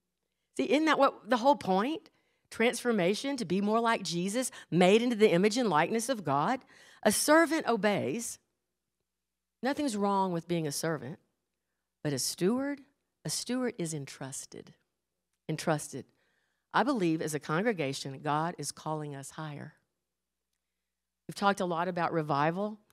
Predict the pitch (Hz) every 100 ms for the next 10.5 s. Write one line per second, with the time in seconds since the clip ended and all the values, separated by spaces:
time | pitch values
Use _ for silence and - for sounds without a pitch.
0 | _ _ 156 143 170 185 185 160 170 180
1 | 170 170 165 170 190 196 156 151 156 151
2 | 147 214 220 175 151 - 165 185 190 165
3 | 151 151 139 185 180 185 175 175 185 185
4 | 180 - 151 139 139 160 196 175 - -
5 | - _ _ _ _ _ _ _ _ -
6 | 180 214 262 214 240 240 220 226 156 143
7 | 135 - - 160 151 160 143 - - _
8 | _ _ _ _ _ _ _ _ _ _
9 | - 175 180 165 165 - 202 220 196 175
10 | 180 262 196 151 175